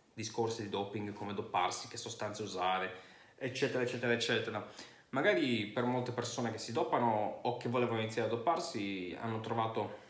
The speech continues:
consigli utili per fare le cose in maniera più sana possibile, mettiamola così, perché lui dava anche consigli su che tipo di roba prendere, come assumerla, mm, tutta una serie di cose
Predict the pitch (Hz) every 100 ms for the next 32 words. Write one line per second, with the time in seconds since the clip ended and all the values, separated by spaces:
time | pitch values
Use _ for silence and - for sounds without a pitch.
0 | - - _ _ _ _ - - 120 147
1 | 139 170 156 156 139 127 123 117 - -
2 | - _ _ _ _ _ - 127 - 139
3 | 123 - 139 127 120 120 120 117 110 107
4 | 104 104 104 101 - - - - - _
5 | _ _ _ - 120 - 120 117 117 117
6 | - 113 107 110 110 117 113 113 110 110
7 | 120 147 139 - - - - - - _
8 | 120 117 123 120 117 127 - 123 110 107
9 | 107 - - - _ _ _ _ - -
10 | 117 117 117 113 110 104 - 143 135 120
11 | 113 107 101 - 143 131 120 120 117 117
12 | 117 - - - 113 104 98 - 208 170
13 | 135 147 127 131 135 120 113 -